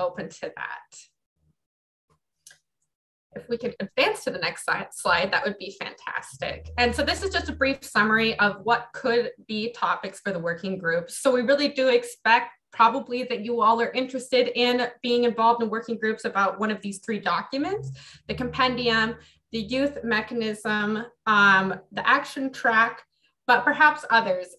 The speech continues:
Certainly during the discussion yesterday, I heard that folks are interested in certain topic areas. And so that could also be an interesting way to form a working group together with people who are interested in a thematic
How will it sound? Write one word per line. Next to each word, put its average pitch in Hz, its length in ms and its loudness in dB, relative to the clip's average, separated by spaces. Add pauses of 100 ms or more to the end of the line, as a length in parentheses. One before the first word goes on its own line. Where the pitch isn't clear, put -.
(120)
Certainly 254 760 0
during 233 220 -2
the 226 100 0
discussion 214 720 0 (180)
yesterday, 233 800 0
I 202 140 4
heard 214 360 0
that 196 160 -4 (200)
folks 233 380 0
are 202 180 2
interested 233 580 -2
in 226 140 0
certain 240 380 2
topic 208 580 2
areas. 165 560 0
And 226 140 2
so 226 100 2
that 208 300 4
could 254 200 -2
also 240 640 6
be 233 460 -2
an 202 200 -2
interesting 208 760 -4
way 208 320 4
to 214 200 -4
form 190 360 -2
a 220 40 0
working 247 320 2
group - 220 -8
together 175 420 0
with 165 160 -4
people 196 320 -10
who 202 140 -4
are 185 220 0
interested 214 520 -4
in 208 140 0
a 208 80 0
thematic 208 560 4